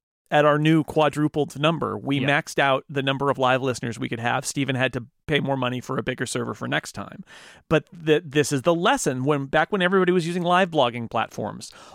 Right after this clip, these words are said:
Speaker 1: all the live blogging platforms would break on iPhone Day because the iPhone interest is just way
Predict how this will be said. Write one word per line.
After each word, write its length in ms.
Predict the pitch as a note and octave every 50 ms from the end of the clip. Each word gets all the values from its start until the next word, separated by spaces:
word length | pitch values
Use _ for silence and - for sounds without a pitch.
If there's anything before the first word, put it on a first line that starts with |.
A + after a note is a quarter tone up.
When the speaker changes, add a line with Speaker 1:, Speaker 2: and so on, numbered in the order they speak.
| - _ _
Speaker 1:
all 380 | F3+ E3 E3+ F3+ F#3 F#3+ G3+ G3
the 40 |
live 280 | G3+ F#3 F3+ F3 E3 D3+
blogging 360 | C#3+ D3+ C#3 C3+ B2 B2 B2
platforms 600 | - B2 B2+ - C3 C3 - C3+ C3 B2+ B2 -
would 160 | C3+ B2+ -
break 340 | - B2+ C3 A#2+ A2 - - - _ _ _ -
on 140 | B2 A#2+ A#2
iPhone 360 | A2+ A2+ G#2+ - B2+ B2+ -
Day 220 | - - - - _ _ _ _ _ _
because 340 | D3+ C#3 - D#3+ D3 C3+ B2+
the 120 | D3+ E3+ -
iPhone 500 | D3+ D3+ E3+ F3+ - - G3 F#3+ F#3+ F#3+ -
interest 500 | F3 D#3+ D#3+ - - F3 E3+ - - - _
is 280 | - D#3 D3 C#3+ B2+ A#2+
just 460 | A#2 - - D#3 C#3 C#3 C3+ - - - - -
way 960 | E3 F3 E3+ E3 D#3+ D#3 D#3 D#3+ F3+ F3+ F3 F3 E3 D#3 C#3+ C3+ C3+ B2+ B2